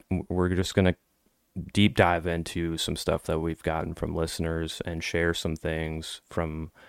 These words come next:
from you guys. Um, and, uh, I, f-, I feel like it'll be a, a lot of fun to do that. W-, what did we say? Like, probably once every,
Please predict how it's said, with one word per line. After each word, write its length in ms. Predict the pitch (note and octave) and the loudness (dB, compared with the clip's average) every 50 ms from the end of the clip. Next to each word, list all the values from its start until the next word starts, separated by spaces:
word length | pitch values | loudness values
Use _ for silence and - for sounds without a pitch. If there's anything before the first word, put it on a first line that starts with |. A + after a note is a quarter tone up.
| - - _ _ | -20 -20 _ _
from 180 | - D#2+ E2 | -6 -4 0
you 160 | E2+ F2 F#2 | 0 2 2
guys. 640 | F2+ F#2 E2 D#2+ D#2+ D#2+ D#2+ D#2 D#2+ - - - - - _ - - - - - _ - - | 4 4 4 4 2 2 0 -2 -2 -4 -6 -8 -10 -12 _ -20 -20 -20 -20 -20 _ -8 -6
Um, 600 | - E2 E2 D#2+ D#2+ D#2+ D#2 D2+ D2 D#2 D#2 D#2+ _ _ _ _ - - | -4 -2 -2 -2 -2 -4 -4 -6 -8 -10 -12 -14 _ _ _ _ -10 -4
and, 340 | - F#2+ F2+ F2 F2 E2+ F2 | 0 2 2 2 2 2 4
uh, 420 | F2 F2 F2 F2 E2+ E2+ E2 E2 E2 - - - - - _ _ _ _ _ _ _ - | 4 4 4 4 4 2 0 0 -4 -6 -10 -16 -20 -20 _ _ _ _ _ _ _ 0
I, 80 | G#2 G2+ | 0 0
f-, 120 | - - - | 2 4 4
I 60 | G#2 | 4
feel 120 | G#2 - A2+ | 8 10 10
like 160 | A#2 A#2 - | 10 10 10
it'll 160 | B2 A2+ A#2 | 10 8 10
be 320 | G2+ A2 A2 A2 A2+ G#2+ G2+ | 10 10 10 12 12 10 10
a, 80 | - - | 8 8
a 60 | G2+ | 6
lot 200 | G2+ G#2+ G#2+ G2+ | 6 6 6 6
of 40 | G2+ | 4
fun 300 | - - - G#2+ A2 A2 | 4 6 8 8 10 10
to 80 | G2+ F#2+ | 8 6
do 180 | E2+ F#2 G2 F#2 | 6 4 4 6
that. 420 | F#2+ F#2+ F#2+ F#2+ F#2 F2 - - - - | 8 8 8 8 6 4 2 -2 -12 -8
W-, 100 | - - - - F#2+ | -6 -6 -4 0 4
what 100 | G2+ A2 | 4 6
did 100 | G#2 G2 | 6 6
we 140 | F#2+ G2+ G2 | 6 6 4
say? 340 | F2 E2 - - F2+ E2+ E2+ E2+ | 4 2 0 2 4 4 4 4
Like, 240 | E2 E2 E2 E2 - | 2 2 0 2 4
probably 280 | G2+ F#2+ F#2 F#2 F#2 | 4 6 6 6 6
once 380 | F2+ E2+ F2+ F#2 F2 - - - | 6 6 4 4 2 2 2 2
every, 760 | F#2+ F2+ E2 F2+ F#2+ F#2+ F#2+ F#2 F#2+ F#2+ F#2 F#2 F#2 F2+ | 2 2 4 4 2 4 4 4 4 4 4 2 2 0